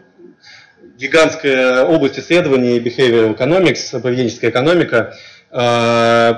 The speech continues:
потому что там, оказывается, еще есть хуже факты. Есть ситуация, когда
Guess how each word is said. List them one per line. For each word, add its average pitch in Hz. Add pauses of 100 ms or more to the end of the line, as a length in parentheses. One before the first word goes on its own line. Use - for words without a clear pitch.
(140)
потому 139
что 139
там, 151
оказывается, 143
еще 170
есть 127
хуже 107
факты. 95 (400)
Есть 143
ситуация, 165
когда 151